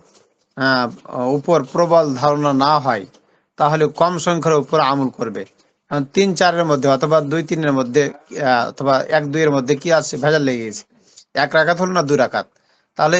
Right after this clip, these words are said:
এখন সিদ্ধান্ত উপনীত হতে পারছে না, তাহলে তার জন্য উচিত হবে যে কম সংখ্যার দিকে, হ্যাঁ,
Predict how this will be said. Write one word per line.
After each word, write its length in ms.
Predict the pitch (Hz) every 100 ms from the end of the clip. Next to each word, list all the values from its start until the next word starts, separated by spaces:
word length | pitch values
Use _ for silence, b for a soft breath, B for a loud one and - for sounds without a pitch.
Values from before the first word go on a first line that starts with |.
| 180
এখন 160 | 160 170 - - - -
সিদ্ধান্ত 380 | - 160 180 170
উপনীত 340 | 165 160 156 156
হতে 240 | 156 151
পারছে 260 | 131 - 117
না, 100 | 110
তাহলে 320 | - 135 151
তার 180 | 156 147 127
জন্য 140 | 139
উচিত 280 | 139 127 135
হবে 180 | 147 185 - b b b -
যে 20 |
কম 240 | 135 185 196
সংখ্যার 440 | 180 185 147 147 113
দিকে, 240 | 117 98 - _ _
হ্যাঁ, 180 | -